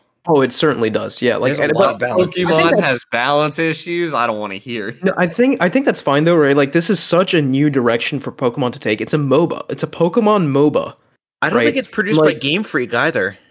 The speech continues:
Speaker 3: How many characters are there?
Speaker 1: There, there's a decent amount, dude.
Speaker 2: There's a decent
Speaker 1: There's,
Speaker 2: amount.
Speaker 1: I think there's, like, twenty right now.
Speaker 2: That's less than
Speaker 3: pretty good.
Speaker 2: that.
Speaker 1: Like, fifteen maybe. Like, there's a lot of
Speaker 2: There's, like,
Speaker 1: characters.
Speaker 2: ten.
Speaker 1: And
Speaker 2: Ten,
Speaker 1: they're all
Speaker 2: ten.
Speaker 1: very different. Like,
Speaker 2: Fifteen.
Speaker 1: think of,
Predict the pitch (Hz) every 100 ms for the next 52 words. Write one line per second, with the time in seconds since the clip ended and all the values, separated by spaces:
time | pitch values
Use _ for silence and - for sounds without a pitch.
0 | _ _ _ - 165 262 262 139 226 117
1 | 104 87 110 123 _ _ _ _ _ -
2 | 254 294 247 233 135 127 147 147 131 120
3 | 117 - 113 110 143 151 139 151 104 101
4 | 95 - 151 185 180 156 110 - 117 139
5 | 180 214 233 247 240 - _ _ _ _
6 | - 113 104 - 95 95 95 - - -
7 | _ _ _ - - 143 - 165 160 190
8 | 190 185 180 151 151 208 202 135 127 117
9 | 131 107 107 - 104 90 92 - _ 156
10 | 165 226 208 135 - _ 151 190 269 214
11 | 151 - 160 170 147 143 131 113 - 120
12 | 117 - 160 190 202 185